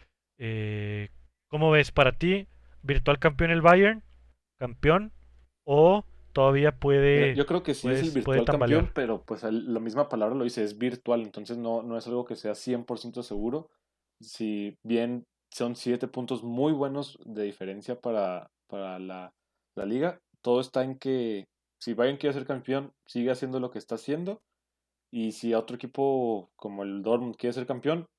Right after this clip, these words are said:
Speaker 2: no puede dejar ni un solo partido en perder puntos y esperar resultados del, del Bayern Múnich. Sí, por ahí le afecta que nomás está haciendo tres cambios, pero, pero sí, yo creo que yo podría casi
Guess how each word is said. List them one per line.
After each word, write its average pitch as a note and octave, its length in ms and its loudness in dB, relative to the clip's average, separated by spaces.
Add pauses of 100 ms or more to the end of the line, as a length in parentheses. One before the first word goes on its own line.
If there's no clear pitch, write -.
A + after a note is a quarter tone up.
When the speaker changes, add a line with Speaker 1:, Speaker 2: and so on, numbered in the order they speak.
Speaker 2:
no A2 480 -8
puede B2+ 260 -2
dejar B2 280 -6
ni B2+ 100 -8
un B2 80 -8
solo B2+ 280 -6
partido B2 580 -4
en A2 80 -12
perder G#2 280 -10
puntos C3 300 -6
y - 20 -6
esperar G2 320 -6
resultados G#2+ 540 -4
del, G2 200 -8 (480)
del G#2 140 -4
Bayern G#2 240 -2
Múnich. G#2 380 -10
Sí, - 220 -10
por G2+ 200 -10
ahí G#2 480 -8 (380)
le A2+ 100 2
afecta A#2+ 400 0
que - 80 -12 (120)
nomás G#2+ 200 -10
está G#2+ 140 -10
haciendo A2+ 240 -6
tres A2 180 -8
cambios, C#3+ 500 -4
pero, G2 460 -8 (640)
pero G#2+ 220 -4
sí, A2+ 180 -6
yo A2+ 140 -2
creo A#2 260 -2
que G#2 560 -6 (460)
yo C3+ 280 0
podría C#3+ 320 2
casi C#3 720 -4